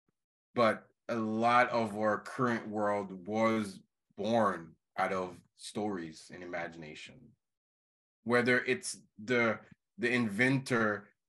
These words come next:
that had this crazy idea to connect America and Europe and creating these long cords. Like, I think I was reading a book in D C and it was saying, like, what are the, the seven main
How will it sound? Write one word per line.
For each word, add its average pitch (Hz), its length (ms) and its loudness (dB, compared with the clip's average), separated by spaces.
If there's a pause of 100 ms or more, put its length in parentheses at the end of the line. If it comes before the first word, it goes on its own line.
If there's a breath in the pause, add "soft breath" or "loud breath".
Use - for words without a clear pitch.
that 117 120 6
had 117 220 0
this 110 160 -2
crazy 127 640 0
idea 113 600 0
to - 80 -6
connect 113 600 0 (320)
America 110 1200 2
and 110 280 -2
Europe 113 500 2
and 110 160 -4
creating 117 640 0
these 104 260 -2
long 180 600 0
cords. 117 760 2 (680)
Like, 123 120 0
I 135 120 6
think 143 180 2
I 127 160 8
was 117 220 4
reading 123 260 2
a 110 60 2
book 110 320 -2
in 107 120 -2
D 107 160 -2
C 113 220 -2
and 107 100 -2
it 107 40 0
was 101 160 -2
saying, 110 200 -2
like, 95 200 -2
what 117 100 0
are 113 80 0
the, 107 100 -4
the 98 140 -8
seven 104 560 -2
main 107 400 -4